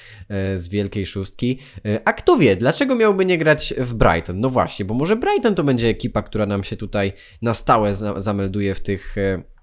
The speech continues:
górnych rejonach. E, w Premier League w tym momencie zrobiło się tyle dobrych, e, drużyn, tyle dobrego miejsca, że, e, w zasadzie dlaczego te najlepsze ekipy miałyby wyciągać takich piłkarzy? Może napiszą swoją historię, kto wie.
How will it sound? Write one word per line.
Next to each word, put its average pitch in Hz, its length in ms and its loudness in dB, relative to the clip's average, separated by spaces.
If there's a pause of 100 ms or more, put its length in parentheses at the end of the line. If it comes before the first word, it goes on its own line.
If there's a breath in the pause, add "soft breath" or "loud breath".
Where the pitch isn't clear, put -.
(600)
górnych 104 400 0
rejonach. 104 480 0 (320 loud breath)
E, 104 220 2
w - 140 -8
Premier 147 300 4
League 127 120 0
w - 40 -16
tym 123 160 0
momencie 120 300 2
zrobiło 110 320 0
się 107 200 0
tyle 139 320 2
dobrych, 98 520 -2 (280)
e, 98 40 -4
drużyn, 92 400 -4
tyle 143 260 2
dobrego 107 380 0
miejsca, 98 400 -2
że, 110 200 0 (380 loud breath)
e, 104 180 2
w 98 60 -2
zasadzie 117 420 0
dlaczego 107 480 2
te 98 120 -6
najlepsze 90 420 -6
ekipy 92 280 -10
miałyby 92 560 -6
wyciągać 95 500 -4
takich - 340 -10
piłkarzy? 87 560 -4
Może 95 320 0
napiszą 156 400 -2
swoją 151 340 -2
historię, 98 400 -4
kto 107 220 -4
wie. 87 160 -2